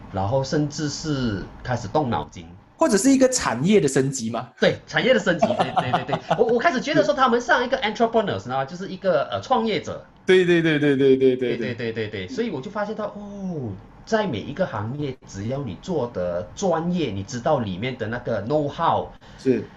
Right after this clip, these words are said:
Speaker 1: 我，我，我觉得都可以做得很好。
Speaker 2: 所以，所以那个门道弄清楚过后，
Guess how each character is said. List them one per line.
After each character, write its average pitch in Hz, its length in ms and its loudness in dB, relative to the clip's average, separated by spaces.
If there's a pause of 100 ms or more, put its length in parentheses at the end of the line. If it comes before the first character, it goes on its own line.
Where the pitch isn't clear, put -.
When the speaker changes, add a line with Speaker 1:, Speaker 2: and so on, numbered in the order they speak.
(240)
Speaker 1:
我， 117 180 -10
我， 117 140 -2
我 117 100 -4
觉 113 100 -2
得 120 100 -4
都 117 120 -6
可 110 120 -8
以 107 40 -6
做 104 160 -8
得 90 80 -6
很 90 120 -10
好。 85 220 -12
Speaker 2:
所 262 100 4
以， - 60 8
所 302 140 4
以 - 40 6
那 320 60 4
个 302 160 -2
门 165 240 4
道 240 180 4
弄 226 220 4
清 196 180 4
楚 180 300 4
过 175 140 6
后， 208 180 4